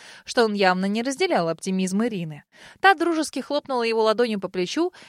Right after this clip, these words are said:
и ободряюще сказала: «Не переживай. Вот на землю вернёмся, снова мужчиной станешь». Злой взгляд Уигла невозможно было описать словами. Я не сдержалась и хихикнула.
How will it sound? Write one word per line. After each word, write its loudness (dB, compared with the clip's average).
и 0
ободряюще 4
сказала: 0
«Не -12
переживай. -4
Вот 2
на 2
землю -2
вернёмся, -4
снова -4
мужчиной -8
станешь». -14
Злой 0
взгляд 0
Уигла 0
невозможно -6
было -4
описать -10
словами. -10
Я -2
не -6
сдержалась -4
и -6
хихикнула. -6